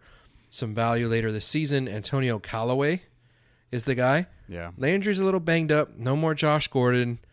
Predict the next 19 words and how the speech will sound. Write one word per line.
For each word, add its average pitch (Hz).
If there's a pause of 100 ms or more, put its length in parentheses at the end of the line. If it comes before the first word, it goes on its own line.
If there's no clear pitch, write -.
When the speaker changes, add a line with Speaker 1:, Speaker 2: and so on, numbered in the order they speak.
(320)
Speaker 1:
Um, 107 (160)
and 120
then, 117 (580)
you 127
know, 117
but 123
if 123
you're 151
looking 170
for 156
something 151
that 123
might 120
just 127
be 127
steady 123
Eddie 127
every 135
week, 170